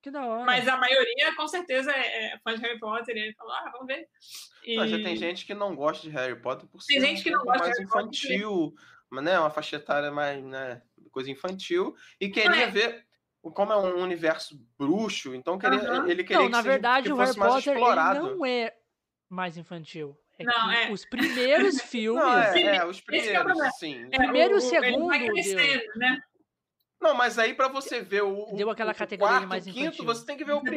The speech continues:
Speaker 3: primeiro.
Speaker 2: começar o primeiro, é.
Speaker 3: É, aí quando tu vai ver o primeiro, tu vê que é um negócio infantil, você não vai querer ver os outros.
Speaker 1: É, porque
Speaker 2: Ah, mas
Speaker 3: Entendeu?
Speaker 2: é
Speaker 3: Uma
Speaker 2: porque
Speaker 3: coisa
Speaker 1: mas
Speaker 3: leva
Speaker 1: por
Speaker 3: a
Speaker 1: que
Speaker 3: outra.
Speaker 1: será que eles fizeram assim, né? Porque, tipo, era, será que é porque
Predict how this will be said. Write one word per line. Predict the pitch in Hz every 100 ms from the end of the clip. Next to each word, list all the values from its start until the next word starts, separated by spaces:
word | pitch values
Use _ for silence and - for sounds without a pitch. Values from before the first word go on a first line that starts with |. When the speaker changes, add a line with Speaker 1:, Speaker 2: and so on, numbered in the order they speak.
| 269
Speaker 3:
primeiro. | 226 247
Speaker 2:
começar | 285 285 277 294
o |
primeiro, | 294 269 247 240
é. | 247 233 240
Speaker 3:
É, | 262 277
aí | 262 -
quando | 330 330 285
tu |
vai | 285 262
ver | 240
o | 233
primeiro, | 233 247 262 302 285 -
tu | 202
vê | 220
que | 233 - -
é | 202
um | 202
negócio | 381 185 190
infantil, | 294 185 339
você | 440 480
não | 523
vai | 508
querer | 370 240
ver | 208
os | 165 151
outros. | 147 - - _ -
Speaker 1:
É, | 415
porque | 359 247
Speaker 2:
Ah, | 247
mas | 262
Speaker 3:
Entendeu? | 262 143
Speaker 2:
é |
Speaker 3:
Uma | 190
Speaker 2:
porque | 220 214
Speaker 3:
coisa | -
Speaker 1:
mas | 254
Speaker 3:
leva | 277
Speaker 1:
por | 254
Speaker 3:
a | 262
Speaker 1:
que |
Speaker 3:
outra. | 392 226
Speaker 1:
será | 311 269
que | 269
eles | 254 226
fizeram | 254 233 226 220
assim, | 214 - 196
né? | 202 220
Porque, | 254 277
tipo, | 233 285 240 _ _ _ _ -
era, | 262 285 _
será | - 320 370
que | 415
é | 269
porque | 247 277 269 208